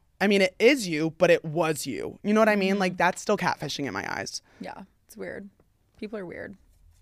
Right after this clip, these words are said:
Speaker 2: Flying out to meet someone for a hookup. <laughs>
Speaker 1: <laughs>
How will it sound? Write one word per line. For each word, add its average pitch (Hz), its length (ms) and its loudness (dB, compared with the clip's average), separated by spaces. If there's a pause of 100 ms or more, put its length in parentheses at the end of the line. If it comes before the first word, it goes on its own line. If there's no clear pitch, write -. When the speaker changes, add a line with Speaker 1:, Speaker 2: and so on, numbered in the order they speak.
(460)
Speaker 2:
Flying 208 520 -4 (200)
out 185 240 -4
to - 140 -12
meet 180 180 -12
someone 175 300 -10
for - 120 -10
a 190 40 -8
hookup. - 400 -12
<laughs> - 120 -16 (1900)
Speaker 1:
<laughs> 220 200 8